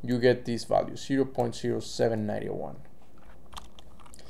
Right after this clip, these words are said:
Now we're ready to substitute everything into this equation. We got C F, we got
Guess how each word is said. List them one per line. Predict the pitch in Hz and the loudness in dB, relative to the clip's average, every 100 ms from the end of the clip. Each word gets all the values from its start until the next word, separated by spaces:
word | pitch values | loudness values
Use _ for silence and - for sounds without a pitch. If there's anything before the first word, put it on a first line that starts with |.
| - - - - | -10 -10 -10 2
Now | 127 156 | 10 12
we're | 170 | 12
ready | 160 165 170 | 12 12 12
to | 151 | 8
substitute | - 180 - - 160 147 | 6 6 6 2 2 8
everything | 139 147 151 151 | 8 8 2 0
into | 127 117 | -2 -2
this | 110 117 | -2 -2
equation. | 120 - 117 110 107 160 | -2 4 4 4 0 -2
We | 120 | 0
got | 113 110 | 0 -2
C | - 117 | -4 -6
F, | 127 135 151 - | 2 2 2 -4
we | 113 | -4
got | 113 107 | 0 0